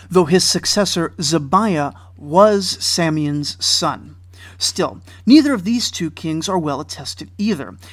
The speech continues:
It may be that Larsa gained more independence in this period, though again it's simply too obscure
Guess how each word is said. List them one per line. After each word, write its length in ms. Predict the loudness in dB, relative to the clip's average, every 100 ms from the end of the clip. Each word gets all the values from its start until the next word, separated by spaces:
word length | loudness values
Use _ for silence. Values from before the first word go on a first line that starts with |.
| -12
It 140 | -4
may 300 | 0 2 2
be 320 | 0 -2 -4 -4
that 240 | -2 -2
Larsa 420 | 0 0 0 -4
gained 260 | -6 -4 -4
more 240 | -4 -4
independence 680 | -4 -8 -8 -2 0 0 -4
in 120 | -8
this 180 | -6 -8
period, 480 | -8 -4 0 0 -2
though 160 | -2 -2
again 220 | -2 -4
it's 140 | -4
simply 300 | -4 -4 -4
too 200 | -6 -4
obscure 640 | -6 -4 -8 -6 -8 -10